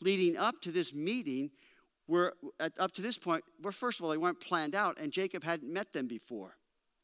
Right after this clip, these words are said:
So as believers in Jesus Christ, we know that the invisible God is at work in our lives. And he will ultimately bring about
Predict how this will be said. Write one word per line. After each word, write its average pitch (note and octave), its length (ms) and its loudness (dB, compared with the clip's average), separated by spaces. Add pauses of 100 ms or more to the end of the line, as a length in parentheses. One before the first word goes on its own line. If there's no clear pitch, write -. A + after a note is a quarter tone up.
(380)
So F#3 160 0
as F3 240 2
believers G#3+ 640 2
in F#3+ 140 -2
Jesus F#3 440 -4
Christ, - 600 -4 (520)
we G#3 300 4
know G3 420 6
that E3+ 180 0
the D#3 120 2
invisible F#3+ 680 0
God C3 480 0
is F3 220 0
at G#3 200 -2
work C#3+ 360 -4 (580)
in B2+ 120 -4
our C#3 140 0
lives. C#3 600 -4 (580)
And E3 200 2
he G#3+ 160 4
will A3 220 2
ultimately A#3 460 2
bring G3 260 2
about D3+ 600 -4